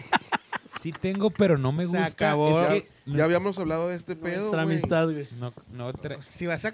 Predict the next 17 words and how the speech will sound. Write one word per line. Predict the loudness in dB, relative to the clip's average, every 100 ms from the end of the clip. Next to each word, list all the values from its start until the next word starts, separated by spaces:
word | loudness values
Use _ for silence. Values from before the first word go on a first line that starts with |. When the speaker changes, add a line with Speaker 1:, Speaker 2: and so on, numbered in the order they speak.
| -8
Speaker 3:
Ah, | -8
Speaker 1:
sí, | -6
Speaker 3:
no |
Speaker 1:
no | -4 -4
Speaker 3:
es | -6
Speaker 1:
sé. | -4
Speaker 3:
cierto. | -4 -4 -6
Es | -6
que | -8
esa | -10
vez | -8
hablamos | -8 -10 -12
cuando | -12 -12
no |
estaba | -12 -14 -14
Rey, | -12 -12
pero | -10 -12